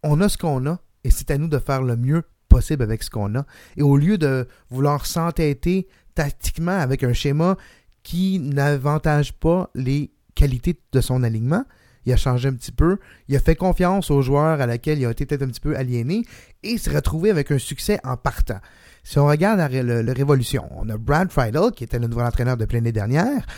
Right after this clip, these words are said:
ancien gardien de Tottenham, ancien gardien du Revolution, évidemment, il a terminé sa carrière là. Un nouvel entraîneur avec une expérience d'un gros Zorro, là, avant de commencer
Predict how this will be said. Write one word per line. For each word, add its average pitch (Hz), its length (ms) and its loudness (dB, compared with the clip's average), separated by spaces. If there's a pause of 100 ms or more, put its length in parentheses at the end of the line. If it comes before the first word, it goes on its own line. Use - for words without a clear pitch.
(160)
ancien 120 280 2
gardien 123 380 0
de 104 100 -2
Tottenham, 175 540 2
ancien 117 240 -4
gardien 110 220 0
du 107 160 -4
Revolution, 107 560 -2
évidemment, 107 280 -4
il 123 60 -2
a 110 40 -6
terminé 110 220 -2
sa 113 120 -6
carrière 101 360 -6
là. 160 180 -2 (1400)
Un 147 120 4
nouvel 175 280 4
entraîneur 135 500 0
avec 127 240 0 (560)
une 160 120 0
expérience 156 580 0
d'un 127 140 2
gros 143 240 2
Zorro, 127 380 0
là, 92 140 -12
avant 110 140 -6
de 127 60 -6
commencer 123 580 -2